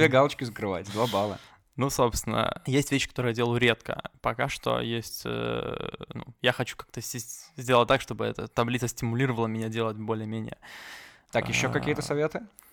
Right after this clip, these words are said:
Speaker 2: Так, из советов. А, не накидывать на себя слишком много.
Speaker 1: Да.
Speaker 2: И самое важное —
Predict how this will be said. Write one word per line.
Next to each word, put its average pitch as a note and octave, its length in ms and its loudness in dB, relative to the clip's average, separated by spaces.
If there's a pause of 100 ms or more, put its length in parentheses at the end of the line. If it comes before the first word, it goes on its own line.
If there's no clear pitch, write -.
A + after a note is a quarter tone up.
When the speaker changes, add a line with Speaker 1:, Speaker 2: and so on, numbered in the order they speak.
(220)
Speaker 2:
Так, B2 180 4
из C3 120 -8
советов. C#3 440 -6
А, B2+ 280 0
не B2+ 280 0
накидывать D3+ 380 -2
на B2+ 100 -4
себя B2+ 280 4
слишком B2+ 360 -4
много. C#3 400 4
Speaker 1:
Да. F#2 200 -2 (340)
Speaker 2:
И B2+ 320 -2
самое D#3+ 420 2
важное — B2 480 -2